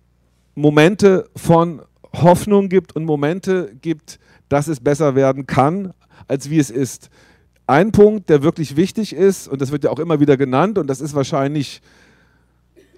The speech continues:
auch in der Wahrnehmung der Welt, äh,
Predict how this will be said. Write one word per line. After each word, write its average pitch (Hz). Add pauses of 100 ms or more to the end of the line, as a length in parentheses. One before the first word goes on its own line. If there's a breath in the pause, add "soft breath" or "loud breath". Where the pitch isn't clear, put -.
auch 156
in -
der 127
Wahrnehmung 165
der 131
Welt, 160
äh, 101